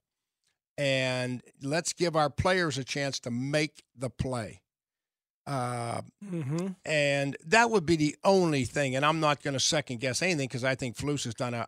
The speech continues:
Speaker 1: outstanding job, outstanding with the defense. But in that situation,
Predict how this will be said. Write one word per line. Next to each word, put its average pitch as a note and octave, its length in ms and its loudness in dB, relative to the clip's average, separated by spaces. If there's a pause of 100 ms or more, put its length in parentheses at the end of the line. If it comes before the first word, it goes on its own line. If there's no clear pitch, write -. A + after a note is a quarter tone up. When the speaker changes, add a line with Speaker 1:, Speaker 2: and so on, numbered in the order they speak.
(140)
Speaker 1:
outstanding C#3+ 1200 2
job, G#2 400 -8
outstanding C#3+ 720 0
with A#2+ 120 -8
the B2 80 -8
defense. B2 500 -4 (420)
But F3 220 4
in E3+ 180 2
that F#3+ 220 4
situation, E3 960 2